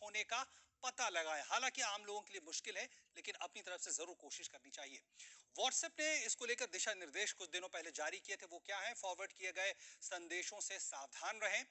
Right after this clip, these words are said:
यानी जो आपके पास forward आ रहा है, जो, अ, मूल original message नहीं है, ऐसी जानकारी के तथ्यों पर सवाल उठाएं जो आपको परेशान करती है। कुछ अगर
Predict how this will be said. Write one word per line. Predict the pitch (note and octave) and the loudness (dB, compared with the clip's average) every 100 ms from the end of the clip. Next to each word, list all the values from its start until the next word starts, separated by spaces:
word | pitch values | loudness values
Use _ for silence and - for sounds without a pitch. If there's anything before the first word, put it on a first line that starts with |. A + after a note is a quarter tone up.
| - _ | -12 _
यानी | C#4 C#4+ | -12 -8
जो | - | 2
आपके | F#3+ F3+ | 2 2
पास | F#3 F3 | -2 -4
forward | - D3 D#3 F#3+ | -2 -2 0 2
आ | F3+ | 4
रहा | F3+ | 4
है, | F#3 | 2
जो, | E3+ F3+ E3+ - - | 0 -6 -6 -14 -8
अ, | - G#3 C3+ | -2 -2 -4
मूल | C#3 G3+ A3 | -8 -4 -4
original | F3+ D3+ D3+ G#3 | -4 -4 -4 -4
message | D3+ D#3 D3+ F#3 - | -4 -2 0 -2 -4
नहीं | F3 G3 | -4 -2
है, | G#3 B3+ - - | -4 -4 -14 -2
ऐसी | G#3 - B3+ | 0 2 2
जानकारी | A3+ A3 A3+ A3+ | 2 2 2 0
के | A#3+ | 0
तथ्यों | A3 G3+ - A3 | -6 -8 -8 -8
पर | G#3+ G#3+ | -4 0
सवाल | - G3 G#3+ C4+ | 2 2 2 0
उठाएं | C4+ - F3 E3 - - - | 0 -4 -4 -4 -6 -16 -8
जो | G3+ | -4
आपको | - F3+ - - A3+ | 0 0 0 -2 -2
परेशान | A#3+ - - G3 G#3 - B3 A#3 F#3 | -2 -10 -8 -2 2 4 4 0 -2
करती | E3+ D3 F3 | -6 -6 -8
है। | F3 | -10
कुछ | G#3 G#3 | -6 -4
अगर | G3+ | -4